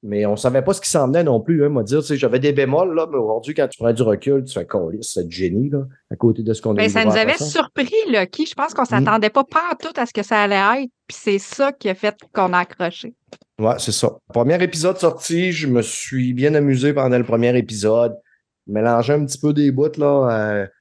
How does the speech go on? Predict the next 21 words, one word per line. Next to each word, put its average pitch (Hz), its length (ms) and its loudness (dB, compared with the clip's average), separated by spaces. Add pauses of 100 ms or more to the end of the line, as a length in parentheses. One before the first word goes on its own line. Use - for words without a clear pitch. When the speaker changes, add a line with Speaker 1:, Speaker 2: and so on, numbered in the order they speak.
(240)
Speaker 1:
essayer 120 240 -2
de 120 60 -16
comprendre 123 580 0
qu'est-ce 127 220 -6
qu'il 120 140 -4
essaye 127 280 0
de 113 140 2
faire 120 460 2 (420)
surtout 143 160 -6
que 202 80 0
je 135 80 0
l'écoute 143 300 0
en 123 160 2
anglais, 113 320 2
hein. 123 180 0
Fait 117 120 -12
qu'il 101 120 -4
y - 20 -14
a 90 40 -10
des 98 100 -4
bouts, 113 140 -2